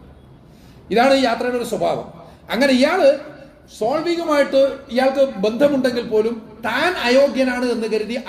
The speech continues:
അവളെ ഉപേക്ഷിച്ചിട്ട് തുടർന്ന് അങ്ങനെ ഒരു അലഞ്ഞ യാത്ര നടത്തുകയാണ്. അതിലൂടെ അസ്തിത്വപരമായ സംഘടനകൾ, ധാർമ്മിക വെല്ലുവിളികൾ, ഇതിലൂടെ, ഇതിൻ്റെ ഒരു പരമ്പരയാണ് യഥാർത്ഥത്തിൽ ഇബ്സൺ അവതരിപ്പിക്കുന്നതെന്ന് കാണാം. അങ്ങനെ അയാൾ മൊറോക്കോയിലെത്തി,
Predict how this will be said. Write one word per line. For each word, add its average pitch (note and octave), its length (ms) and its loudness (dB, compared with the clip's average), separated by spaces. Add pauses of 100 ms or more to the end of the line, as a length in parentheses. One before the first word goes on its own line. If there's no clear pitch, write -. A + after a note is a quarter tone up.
അവളെ D#4 240 4 (100)
ഉപേക്ഷിച്ചിട്ട് G#3+ 580 -2 (340)
തുടർന്ന് C4 360 0
അങ്ങനെ A3+ 340 -4
ഒരു F#3+ 140 0
അലഞ്ഞ G#3 300 -2 (140)
യാത്ര F#3 200 -2 (100)
നടത്തുകയാണ്. D#3+ 380 -4 (920)
അതിലൂടെ B3+ 380 4 (160)
അസ്തിത്വപരമായ A3+ 720 -2
സംഘടനകൾ, G3+ 500 -4 (100)
ധാർമ്മിക A3 420 0
വെല്ലുവിളികൾ, F#3+ 480 2
ഇതിലൂടെ, B3 240 -4 (120)
ഇതിൻ്റെ D4+ 220 -4
ഒരു - 160 -6
പരമ്പരയാണ് C4 720 2
യഥാർത്ഥത്തിൽ G3 440 -4 (280)
ഇബ്സൺ A3+ 320 -2
അവതരിപ്പിക്കുന്നതെന്ന് F#3 640 -2
കാണാം. D#3+ 220 -4
അങ്ങനെ G#3 180 -2
അയാൾ G#3+ 120 4 (100)
മൊറോക്കോയിലെത്തി, G3+ 640 0